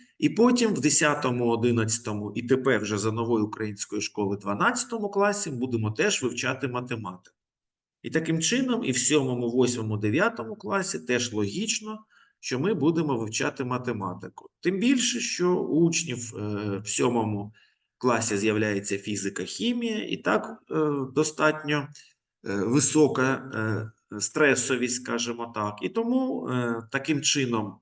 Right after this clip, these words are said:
прибираючи алгебру і геометрію і залишаючи інтегрований курс математики, ми таким чином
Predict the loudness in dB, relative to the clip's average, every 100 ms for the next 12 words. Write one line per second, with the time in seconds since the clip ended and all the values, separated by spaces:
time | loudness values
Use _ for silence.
0 | _ 2 4 6 4 4 2 -2 -4 -2
1 | -2 -2 -4 -6 -6 -2 0 0 0 -2
2 | 0 0 2 0 2 0 0 0 0 0
3 | -4 -6 -6 2 2 2 -2 -6 -8 -8
4 | -10 -8 -4 -4 -4 -8 -6 -4 -2 -2
5 | -2 -2 -2 2 2 0